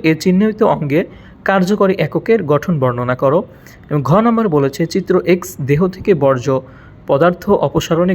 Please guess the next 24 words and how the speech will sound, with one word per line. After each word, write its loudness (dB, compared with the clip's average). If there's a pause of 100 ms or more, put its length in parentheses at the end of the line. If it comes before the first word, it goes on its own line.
গুরুত্বপূর্ণ 0
ভূমিকা -2
পালন -2
করে, 0 (460)
সেটা 0
বিশ্লেষণ -4
করো। -2 (540)
তোমরা 2
যারা 4 (540)
তাড়াতাড়ি 0
পড়তে -4
চাও -4
তোমরা 0
হচ্ছে -2 (180)
এই, 0 (300)
এটা -4 (120)
স্ক্রিনশট -2
নিয়ে 0
তোমরা 2
বই 2
থেকে -6
অথবা 0
যে 0
কোনো 2